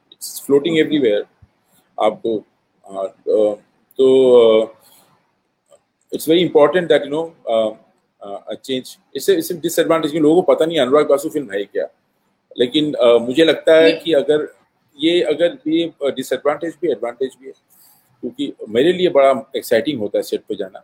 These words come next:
Speaker 1: अ, नहीं तो अगर मुझे लगा कि मैं हर बार एक रोहित शेट्टी फिल्म बनाऊंगा, तो कितना बोरिंग हो जाएगा, वही चीज़ कर रहा हूँ सालों साल। तो मेरे लिए मेरी जर्नी बड़ी इंटरेस्टिंग होती है, मज़ा आता है सेट पे जाने के लिए, क्योंकि नया,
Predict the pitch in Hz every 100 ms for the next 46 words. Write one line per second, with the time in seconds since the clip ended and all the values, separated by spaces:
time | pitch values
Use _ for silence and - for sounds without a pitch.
0 | _ _ _ _ 104 101 - _ 107 -
1 | 120 131 127 120 127 120 131 127 131 117
2 | 123 127 - 123 127 123 123 135 143 147
3 | - 123 123 123 123 147 - - - 185
4 | 185 - 170 160 113 95 - _ _ _
5 | 160 180 - 160 - 131 120 113 - 123
6 | 120 113 98 - _ _ _ _ _ _
7 | _ - 131 120 156 185 185 175 - -
8 | - _ 117 147 131 131 139 120 127 107
9 | 127 - 135 104 - 107 101 117 117 -
10 | 101 95 - 104 92 - 127 135 156 120
11 | 123